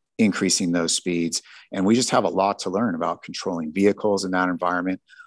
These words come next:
Also, what happens as we do sustained range at those hypersonic speeds? Do we have the materials to handle it? So not only is there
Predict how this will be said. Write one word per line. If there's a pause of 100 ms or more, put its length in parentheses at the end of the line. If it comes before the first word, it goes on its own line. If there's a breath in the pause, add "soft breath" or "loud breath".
(140)
Also,
what
happens
as
we
do
sustained
range (320)
at
those
hypersonic
speeds?
Do
we
have
the
materials
to
handle
it? (340 loud breath)
So (180)
not
only
is
there